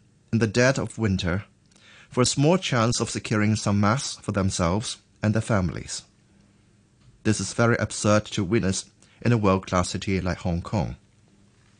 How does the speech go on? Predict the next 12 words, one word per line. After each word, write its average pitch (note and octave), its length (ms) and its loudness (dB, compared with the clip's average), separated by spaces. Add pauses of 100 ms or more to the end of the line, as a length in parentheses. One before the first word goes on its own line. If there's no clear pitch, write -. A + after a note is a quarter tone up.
(1200)
The A#2+ 80 6
government D#3+ 400 4
needs G2+ 300 0
to - 180 -4
rationalize G#2 720 0
the G2+ 80 -4
supply G2+ 420 0
of - 140 -4
masks F#2 480 0
and G#2 160 0
its G2+ 100 -4
distribution. F#2+ 800 -4